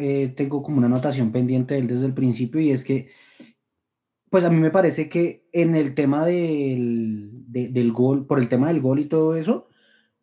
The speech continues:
a mí me parece que Murillo es el central más rápido de todos los que tenemos.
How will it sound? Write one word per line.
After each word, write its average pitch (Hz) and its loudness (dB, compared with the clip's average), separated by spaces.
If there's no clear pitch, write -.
a 160 0
mí 160 6
me 147 4
parece 160 0
que 156 0
Murillo 151 0
es 131 -6
el - -6
central 160 -2
más 131 -2
rápido 143 -4
de 143 -8
todos 117 -4
los 120 -6
que 139 -8
tenemos. 123 -6